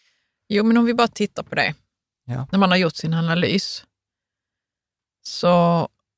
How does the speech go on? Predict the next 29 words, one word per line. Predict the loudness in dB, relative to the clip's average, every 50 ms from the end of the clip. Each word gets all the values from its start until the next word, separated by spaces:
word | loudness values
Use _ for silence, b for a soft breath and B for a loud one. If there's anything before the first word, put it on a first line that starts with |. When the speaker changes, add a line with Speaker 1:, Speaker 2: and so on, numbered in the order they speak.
| _ _ _
Speaker 1:
då | -2 2
måste | 2 2 2 0 2 2
man | 4 4 4
ju | 4 4
ändå | 2 2 0 0
ha | 0 0 2 2 2 2 2 0 -2 -4 -6 -6 -6
rätt | -6 -6 -4 -4
mycket | -6 -8 -8 _
på | -18
fötterna, | -18 -8 -4 -4 -4 -4 -4 _ _ -12 -10 -10 -10
liksom. | -10 -12 -12 -10 -8 -6 -6 -6 -6 _ _ _
Speaker 2:
Ja. | -2 0 0 -2 -4 -10 _ _ _ _ _ _ _ _
Speaker 1:
För | 0 0 2
att | 0 -2 -4 -6 -10 -20 _ _ _ _ _ _ _ _ -10
tro | -6 -4 -4 -2 -2 -4
att | -4 -4 -4
den | -6 -6 -6
är | -4
värd | -4 -2 -2 -2 -4 -6 -10 _ _ -4
mer. | -4 -2 -2 -2 -6 -8 _ _ _ _ _
Speaker 2:
Ja. | 4 4 4 4 0 _ _ _ _ _ _ _ _ _ _ _ _ _ _ _ _ _ _ _ _ _ _ _ _ _ _ _ _ _ _ _ _ _ _ _
Speaker 1:
Kan | 0 2 2 4
det | 4
inte | 2 0 -2
finnas | 0 0 2 2 0 -2 -6
något | -12 -6
självförtroende | -4 -2 -2 -2 -4 -10 -10 -4 -2 -2 0 0 0
i | 0 0
det? | 0 -2 -2 -4